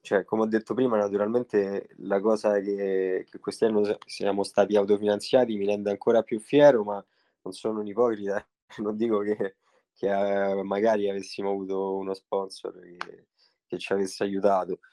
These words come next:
S-, naturalmente non vogliamo stravolgere tanto a livello societario, perciò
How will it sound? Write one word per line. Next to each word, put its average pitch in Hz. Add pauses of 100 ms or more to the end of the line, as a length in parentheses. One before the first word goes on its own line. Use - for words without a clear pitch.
(220)
S-, -
naturalmente 113
non 123
vogliamo 131
stravolgere 107
tanto 117
a -
livello 110
societario, 113
perciò 110